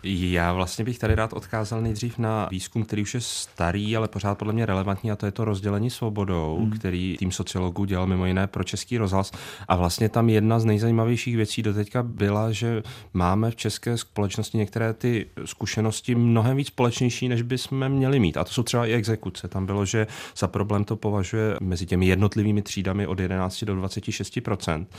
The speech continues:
Speaker 1: což značilo, že opravdu té věci se tak či onak dotýká kde kdo, ať je bohatý nebo chudý. Já to můžu vlastně dokázat i tím, že skutečně okolo mě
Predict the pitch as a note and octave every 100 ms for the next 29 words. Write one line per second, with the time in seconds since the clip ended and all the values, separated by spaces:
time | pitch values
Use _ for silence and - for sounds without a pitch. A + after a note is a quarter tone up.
0 | - - - A#2+ G#2+ A#2 A2 - A#2 A2+
1 | A2+ A#2 A#2 A#2 A2 A2 A2 G#2+ A2 A#2
2 | A2+ _ - A2+ A2+ A2+ G#2+ - A2+ -
3 | A#2+ G#2+ G#2 - B2+ - G#2+ A2 A2+ A2
4 | - A2+ A2+ A2+ G#2+ G#2 G#2 G#2 A#2+ A2
5 | G2 G#2+ - A#2 A2+ A#2 - G#2+ D2+ -
6 | - - F#2+ F#2 A#2+ A#2 A#2 A2+ A2+ -
7 | B2 G#2 F2+ F#2 G#2+ G2+ A#2 A2 F2+ -
8 | G#2 F2+ - - - G#2 G#2+ G#2+ A2 G#2
9 | F2+ - G2 G2 G#2+ - - G#2+ G#2 G2+
10 | F#2+ F#2